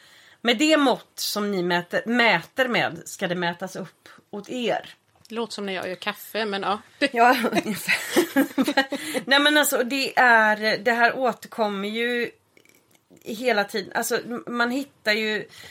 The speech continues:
Speaker 1: ehm, det står ju också i Bibeln nu, "Men tänk på detta, den som står, sår sparsamt får skörda
Speaker 2: Mm.
Speaker 1: sparsamt. Och den som sår rikligt får skörda rikligt.
Speaker 2: Ja.
Speaker 1: Var och en ska ge vad han har bestämt i sitt hjärta."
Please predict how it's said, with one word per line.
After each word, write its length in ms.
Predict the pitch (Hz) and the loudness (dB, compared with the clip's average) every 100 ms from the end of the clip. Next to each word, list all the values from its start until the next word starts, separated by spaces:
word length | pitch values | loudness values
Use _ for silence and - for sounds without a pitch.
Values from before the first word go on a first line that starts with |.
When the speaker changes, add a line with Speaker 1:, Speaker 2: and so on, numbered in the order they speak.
| - _ - | -20 _ -2
Speaker 1:
ehm, 600 | 226 226 220 214 220 - - - - _ | 2 4 4 2 -2 -6 -14 -20 -20 _
det 160 | 233 247 | -10 -4
står 220 | 269 262 | 0 0
ju 60 | |
också 380 | 247 254 - 269 | 0 -2 -4 -4
i 100 | 277 | -2
Bibeln 400 | 233 196 180 190 | -2 -2 -2 -4
nu, 260 | 208 - - _ _ - - | -6 -10 -14 _ _ -20 -6
"Men 240 | 240 240 | -2 0
tänk 320 | 240 233 - | 0 -4 -4
på 60 | - | -4
detta, 400 | 233 - - 226 | -4 -6 -2 0
den 200 | 220 208 | 0 -4
som 140 | 220 | -6
står, 440 | 220 - 269 269 247 | -8 -6 -2 0 0
sår 460 | - - 320 311 302 | -2 -2 0 4 2
sparsamt 880 | 285 - 285 247 175 - 165 156 170 | 0 -2 0 2 0 0 0 -2 -6
får 140 | - 175 | -14 -12
skörda 640 | - 262 214 156 170 262 - _ _ | 0 2 4 2 2 0 -2 _ _
Speaker 2:
Mm. 260 | 220 208 202 | -4 -4 2
Speaker 1:
sparsamt. 680 | 226 170 - - 196 - - - - - | 6 6 2 -8 -10 -14 -20 -20 -20 -6
Och 100 | 208 | 2
den 180 | 220 202 | 2 2
som 160 | 226 | -2
sår 560 | 220 - 277 247 262 233 - | -4 -4 -4 0 2 2 -2
rikligt 840 | 240 247 240 175 - 214 226 - - | -4 -4 -8 -10 -8 -6 -6 -10 -20
får 160 | - 190 | -12 -12
skörda 600 | - 285 269 170 185 311 320 | 0 4 4 2 2 0 0
rikligt. 460 | - - 185 - - | -8 -6 -6 -10 -8
Speaker 2:
Ja. 80 | 262 - - - - - | -8 -10 -18 -20 -20 -16
Speaker 1:
Var 340 | 196 269 285 285 | 4 8 8 8
och 120 | 285 | 6
en 200 | 220 208 | 4 0
ska 200 | - 214 | -2 -2
ge 320 | 208 214 175 | 0 0 0
vad 160 | 170 185 | 0 0
han 180 | 180 | 0
har 60 | 160 | 0
bestämt 420 | 175 - 180 156 | -4 -4 -4 -4
i 20 | - | -8
sitt 300 | - 165 - | -14 -8 -6
hjärta." 180 | 208 | -6